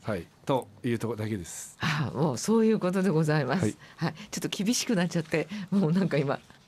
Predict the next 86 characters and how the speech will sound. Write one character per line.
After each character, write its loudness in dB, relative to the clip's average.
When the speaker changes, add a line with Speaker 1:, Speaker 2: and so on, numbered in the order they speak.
Speaker 2:
消 2
さ 2
れ 0
ち 0
ゃ 0
っ 0
た -2
か 2
も 4
し 2
れ 4
ま 2
せ 0
ん 0
け 0
ど 4
ね。 6
Speaker 1:
す 0
い 2
ま -2
せ -2
ん -4
が。 -6
Speaker 2:
で 0
も、 2
Speaker 1:
は 2
い。 0
Speaker 2:
あ 2
の、 4
正 -2
し 0
い 4
こ -2
と -2
を 2
ね、 2
言 4
っ 0
て -2
い -4
き 2
ま 4
し -4
ょ 0
う 0
ね。 0
Speaker 1:
は 4
い、 6
は 4
い、 -4
は -4
い。 -2
Speaker 2:
え 2
ー、 -2
続 2
い 4
て 2
で 2
す。 -14
ひ -10
き 4
逃 2
げ 2
に 0
つ 4
い 6
て 2
で 2
す -2
が、 4
初 2
犯 0
と -2
か 2
二 6
度 4
目 6
と -2
か -2
関 2
係 0
あ 2
り 4
ま 2
す -12
か？ -4